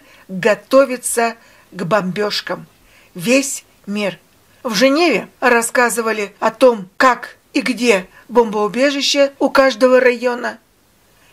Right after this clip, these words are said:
И это было два месяца назад. Мы с вами говорили на эту тему.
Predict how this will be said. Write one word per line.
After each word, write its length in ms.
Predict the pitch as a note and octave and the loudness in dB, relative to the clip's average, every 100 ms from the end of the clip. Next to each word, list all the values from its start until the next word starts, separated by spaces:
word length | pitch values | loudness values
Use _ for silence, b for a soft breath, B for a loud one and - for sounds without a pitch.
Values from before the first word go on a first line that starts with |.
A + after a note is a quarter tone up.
| b | b
И 80 | A3+ | 2
это 260 | A3 G#3+ G#3+ | 4 4 4
было 320 | A3+ A3 G#3+ B B | 4 4 0 B B
два 300 | G#3 A3 A#3 | -2 2 2
месяца 420 | A3 A3 G#3+ - G3 | 2 -2 -4 -4 -4
назад. 520 | G#3 F#3 A#3+ C4+ - | -4 -2 -2 -2 -4
Мы 160 | G#3+ G#3 | -4 -2
с 80 | |
вами 380 | G#3+ G#3 G3 G3 B B G#3+ | 2 0 0 -10 B B -2
говорили 580 | G#3+ G3+ G3+ C4 D4 | 0 2 2 0 -2
на 160 | C#4 C4+ | 0 0
эту 180 | C4 C4 | 0 -4
тему. 480 | - C4 C4 B3+ | 0 0 0 -8